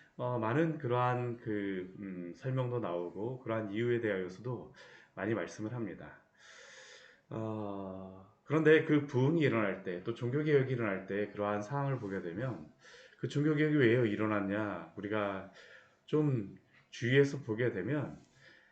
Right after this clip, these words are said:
사실 종교개혁이 일어난 이유는 루터가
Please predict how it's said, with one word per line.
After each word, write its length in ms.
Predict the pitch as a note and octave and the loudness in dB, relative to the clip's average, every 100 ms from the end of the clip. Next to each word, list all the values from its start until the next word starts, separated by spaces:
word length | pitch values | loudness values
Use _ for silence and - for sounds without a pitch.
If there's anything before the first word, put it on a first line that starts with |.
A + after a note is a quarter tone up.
| _ _ _ | _ _ _
사실 680 | B2+ C3 G3 F3+ G#2+ D#2 - - _ _ _ _ _ _ | 0 4 4 4 4 0 -12 -20 _ _ _ _ _ _
종교개혁이 600 | A#2 C3 E3+ D#3+ C#3+ D#3 | 0 4 6 8 8 6
일어난 420 | B2 A#2+ B2+ B2+ | 2 2 2 0
이유는 560 | F#2+ F#2 A#2 D#3 F2+ C#2 - _ _ _ _ | -2 -2 -2 -2 -4 -12 -20 _ _ _ _
루터가 840 | G2 B2+ C3+ D3+ C3 D#3 G#2+ - - | -2 -2 2 0 2 0 -2 -6 -16